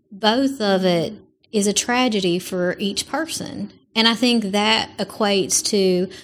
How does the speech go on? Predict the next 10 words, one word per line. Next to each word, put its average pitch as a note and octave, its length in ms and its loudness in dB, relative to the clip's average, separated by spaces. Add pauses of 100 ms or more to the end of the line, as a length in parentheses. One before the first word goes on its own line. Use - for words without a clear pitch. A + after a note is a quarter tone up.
(140)
the - 60 -20
stress F4+ 400 0
level F3 220 0
that D#3 180 -4
we F3 120 -2
feel. E3 560 -6 (400)
Like, F3 420 0 (560)
your A3+ 280 0
stress A#3 440 2
level G3 720 2